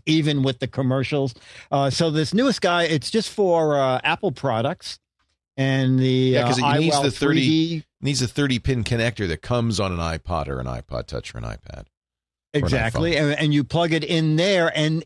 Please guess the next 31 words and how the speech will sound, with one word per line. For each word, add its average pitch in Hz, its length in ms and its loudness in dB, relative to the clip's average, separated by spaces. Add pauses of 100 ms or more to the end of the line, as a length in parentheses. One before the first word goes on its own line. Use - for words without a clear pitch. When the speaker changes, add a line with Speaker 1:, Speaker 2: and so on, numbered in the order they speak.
Speaker 1:
it 247 180 2
has 127 520 0
your 127 160 0
headphone 123 560 -2
jack 107 340 0
on 98 260 -2
it. - 100 -6 (260)
So 143 200 0
the 135 120 2
headphone 160 520 0
jack, 135 520 0
uh, 135 60 -4
on 120 1040 0
your 117 460 2 (400)
iPhone 123 500 0
or 117 80 2
iPod 110 560 0
or 110 80 0
whatever 110 480 2
is, 120 240 0
is 127 220 0
still 127 360 0
free. 127 640 0 (440)
And 160 180 2
then 214 120 2
it 214 100 2
only 233 180 2
has 202 180 2
one 220 360 0
single 202 420 0
button. 120 640 -4